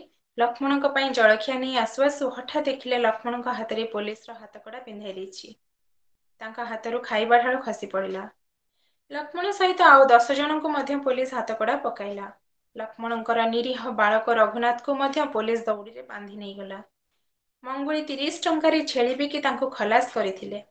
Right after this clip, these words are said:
ଉଣେଇଶହ ତେୟାଳିଶ ମସିହା ମାର୍ଚ୍ଚ ଅଣତିରିଶ ତାରିଖ ଭୋର ପାଞ୍ଚଟାରେ ଲକ୍ଷ୍ମଣ ନାୟକଙ୍କୁ ବରହମପୁର ଜେଲରେ ଫାଶୀ ଦେବା ପାଇଁ ଆଦେଶ ହେଲା। ଚାରିଆଡ଼େ ଦୁଃଖ, ଆତଙ୍କ ଥିବାବେଳେ ଲକ୍ଷ୍ମଣଙ୍କ ବନ୍ଦ କୋଠରୀରେ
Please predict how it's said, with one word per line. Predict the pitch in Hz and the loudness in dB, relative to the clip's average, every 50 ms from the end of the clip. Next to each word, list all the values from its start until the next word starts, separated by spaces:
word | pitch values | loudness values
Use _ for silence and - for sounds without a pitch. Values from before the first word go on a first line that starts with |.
| _ _ _ _ _ _ _ _ _ _ _ _ _ _ _ _ _ _ _ _ _ _ _ _ _ _ _ _ _ _ _ _ _ | _ _ _ _ _ _ _ _ _ _ _ _ _ _ _ _ _ _ _ _ _ _ _ _ _ _ _ _ _ _ _ _ _
ଉଣେଇଶହ | 262 262 285 285 277 - 285 277 | -10 -8 -8 -6 -2 0 0 0
ତେୟାଳିଶ | 277 294 285 294 302 339 339 339 - | 4 4 4 6 6 4 2 0 0
ମସିହା | 320 311 302 302 - 320 320 311 | 0 0 0 0 2 2 2 4
ମାର୍ଚ୍ଚ | 294 262 233 226 226 - 254 | 6 6 6 6 6 4 4
ଅଣତିରିଶ | 240 233 233 233 262 277 269 269 | 4 4 4 2 0 0 0 2
ତାରିଖ | - 262 254 262 269 - - - 269 254 - | 2 2 2 2 0 -2 -4 -2 -2 -2 -2
ଭୋର | - - 262 262 269 277 | -2 -2 0 0 0 0
ପାଞ୍ଚଟାରେ | 269 214 202 214 - - - 247 233 233 214 202 202 - _ _ _ | 0 0 0 0 -2 -4 0 0 0 0 0 -4 -6 -10 _ _ _
ଲକ୍ଷ୍ମଣ | - 233 233 233 - 285 285 285 | 0 0 0 0 0 0 2 4
ନାୟକଙ୍କୁ | 277 277 269 277 285 285 277 - 294 269 | 4 4 6 4 4 2 0 0 -2 2
ବରହମପୁର | 220 233 240 240 269 285 285 - 320 311 294 | 8 10 10 10 10 8 2 0 0 -2 0
ଜେଲରେ | - 247 240 220 220 220 233 - | 2 0 0 2 2 0 -2 0
ଫାଶୀ | - 247 233 233 - 277 | 0 0 0 0 -2 0
ଦେବା | 269 240 233 226 226 226 | 2 2 2 4 2 2
ପାଇଁ | 226 240 240 220 | 2 2 2 2
ଆଦେଶ | 196 190 - 202 214 - - | 2 0 0 -4 -6 -8 -10
ହେଲା। | 226 208 190 185 202 - _ _ _ _ _ _ _ _ _ _ _ _ - | -12 -12 -12 -12 -14 -16 _ _ _ _ _ _ _ _ _ _ _ _ -10
ଚାରିଆଡ଼େ | 247 220 226 240 233 226 226 220 | -8 -6 -4 -2 -2 -2 -2 -4
ଦୁଃଖ, | 202 214 214 - _ - - 208 196 196 - - - | -6 -8 -12 -14 _ -8 -4 -4 -4 -4 -6 -6 -4
ଆତଙ୍କ | - 226 233 - 269 269 269 277 269 | -2 -2 0 -2 -2 0 2 0 0
ଥିବାବେଳେ | 269 247 226 233 233 233 240 247 240 240 233 240 - - - - - - - - | 0 0 4 6 6 6 6 4 4 2 2 0 -4 -16 -18 -18 -18 -14 -2 6
ଲକ୍ଷ୍ମଣଙ୍କ | 269 277 277 - 320 330 330 339 339 339 349 339 | 6 6 6 6 2 2 2 2 2 0 0 0
ବନ୍ଦ | - 269 269 285 311 320 | 2 4 4 4 2 2
କୋଠରୀରେ | - 277 254 262 277 277 277 285 277 277 277 | 0 0 0 0 0 -2 0 0 2 2 2